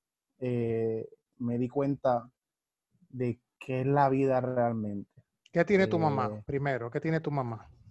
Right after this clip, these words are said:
Speaker 1: Mami tiene Alzheimer, yo entiendo que ya está en la etapa final, o está a punto de caer en la etapa final.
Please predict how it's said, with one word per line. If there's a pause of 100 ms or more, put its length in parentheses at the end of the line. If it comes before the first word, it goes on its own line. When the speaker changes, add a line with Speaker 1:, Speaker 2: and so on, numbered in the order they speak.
(520)
Speaker 1:
Mami
tiene
Alzheimer,
yo
entiendo
que
ya
está
en
la
etapa
final, (240)
o
está
a
punto
de
caer
en
la
etapa
final.